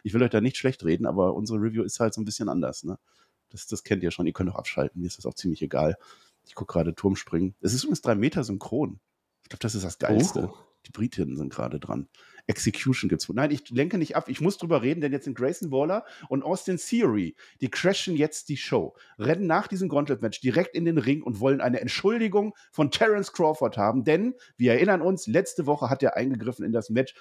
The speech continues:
Speaker 1: und haben den, hat dem Cody Rhodes einfach so einen Stuhl gegeben. Wie können die nur? So, und jetzt erinnern wir uns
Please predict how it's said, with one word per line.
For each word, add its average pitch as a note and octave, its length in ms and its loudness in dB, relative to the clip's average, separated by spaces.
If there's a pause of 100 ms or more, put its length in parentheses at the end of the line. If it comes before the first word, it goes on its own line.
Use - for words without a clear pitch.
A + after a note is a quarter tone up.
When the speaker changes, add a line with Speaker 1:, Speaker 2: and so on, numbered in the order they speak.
(120)
Speaker 1:
und G#2+ 180 -4
haben C#3 160 2
den, C3 200 2
hat C3+ 180 2
dem A#2 100 -2
Cody C3 280 2
Rhodes A2 340 2
einfach A#2 300 2
so - 240 -4
einen F#2 180 -2
Stuhl A2 320 -2
gegeben. D2+ 420 -6 (340)
Wie B2+ 140 0
können D3 300 4
die A#2 120 2
nur? E2 320 -4 (280)
So, G#2+ 320 0 (200)
und B2 140 0
jetzt C#3 180 0 (180)
erinnern G3+ 380 4
wir G3+ 100 2
uns G#3 140 -2